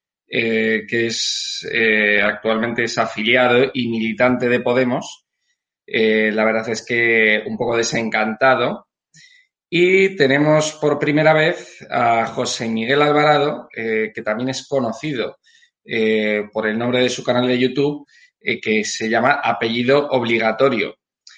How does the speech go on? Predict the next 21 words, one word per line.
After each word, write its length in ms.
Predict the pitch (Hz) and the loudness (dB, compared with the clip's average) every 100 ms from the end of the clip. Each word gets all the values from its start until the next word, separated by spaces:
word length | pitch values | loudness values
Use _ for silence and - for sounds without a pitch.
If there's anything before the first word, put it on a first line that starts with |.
| _ _ | _ _
Eh, 560 | - 123 123 123 120 120 | -2 2 2 4 2 0
José 200 | 123 120 | -2 -2
Miguel 760 | 127 135 165 175 185 185 170 - | 0 2 2 2 0 -2 -6 -4
es 540 | 131 147 147 - - - | -2 -2 -2 -8 -10 -10
exmiembro 840 | 123 - 131 151 156 151 151 151 | -10 -6 -2 0 0 0 -2 -2
de, 640 | 131 120 120 117 110 107 101 | -4 -4 -4 -4 -4 -4 -6
del 260 | 104 107 101 | -8 -10 -8
partido 600 | 107 - 120 123 120 - | -8 -8 -6 -4 -4 -2
Podemos 800 | 123 147 156 175 220 - - _ _ _ _ _ | 0 2 2 0 -2 -8 -14 _ _ _ _ _
y 100 | - 139 | -2 -2
actualmente, 1500 | 151 160 165 160 165 160 147 165 165 170 170 147 123 120 | 0 0 2 2 2 0 0 2 4 4 4 2 0 -2
eh, 20 | 117 | -2
bueno, 180 | 131 120 | -2 -2
aparte 300 | 110 - 127 | -4 -4 -6
de 60 | |
ser 200 | 120 123 | -4 -4
artista 1400 | 117 117 - 147 139 - - 131 127 127 123 120 117 117 | -2 -4 -4 -2 -2 -4 -2 4 6 6 6 4 2 0
polifacético, 1200 | 120 117 117 120 - 160 143 143 135 147 156 - - - _ | -6 -6 -8 -8 -2 -2 -2 -6 0 0 0 -6 -20 -20 _
es 420 | - 135 - - - | 0 0 0 -8 -2
el 280 | 160 147 - | 0 0 0
presidente 1080 | 143 127 - 127 123 - 143 147 170 240 | 0 0 0 2 0 0 -2 -2 -2 -4